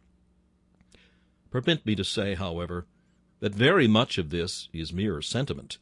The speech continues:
that in fact we do not know ourselves, and that in the case of many here present, if Christ were here in the same guise in which he came the first time,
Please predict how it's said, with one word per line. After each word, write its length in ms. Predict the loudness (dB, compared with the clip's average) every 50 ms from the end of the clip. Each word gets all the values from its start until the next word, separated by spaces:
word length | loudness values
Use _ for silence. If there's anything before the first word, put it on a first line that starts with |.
| _ _ _ _ _ _ _ _ _ _ _ _ 0
that 220 | 2 2 2 2 2
in 200 | 2 2 2 0
fact 460 | -2 0 2 4 4 2 2 0 -4
we 280 | -2 0 0 2 2
do 160 | 2 2 4 4
not 240 | 4 2 2 2
know 380 | 2 4 4 4 4 4 4 2
ourselves, 800 | 0 -2 -4 -6 -4 -2 -2 0 0 0 -2 -2 -4 -6 -10 -12 -14 _ _ _ _ _ _ _ _ _ _ -12
and 160 | -10 -8 -4
that 320 | -2 -2 -2 -2 -2 -2
in 100 | -2 -2
the 60 | -2
case 460 | -4 -2 0 2 2 2 2 0 -4 -6
of 100 | -6 -4
many 320 | -2 -2 0 0 0 2
here 200 | 2 2 0 0
present, 540 | -2 -2 -2 0 0 0 -2 -6 -6 -8 -12 _ _ _ _ _ _ _ _ _ _ _ _ _
if 260 | 4 4 4 4 2 -2
Christ 480 | 0 4 4 6 6 6 4 2 2
were 260 | 4 8 8 8 8
here 360 | 8 6 4 6 6 6 6 6
in 80 | 4
the 60 | 4
same 420 | 2 2 2 2 2 2 2 2 4
guise 500 | 4 4 4 4 2 2 0 0 0 0
in 120 | 2 2
which 160 | 2 0 0
he 80 | -2 -4
came 340 | -2 0 0 0 2 0 0
the 100 | 0 0
first 380 | 0 2 2 2 0 -2 -2
time, 420 | 0 0 2 2 2 2 0 0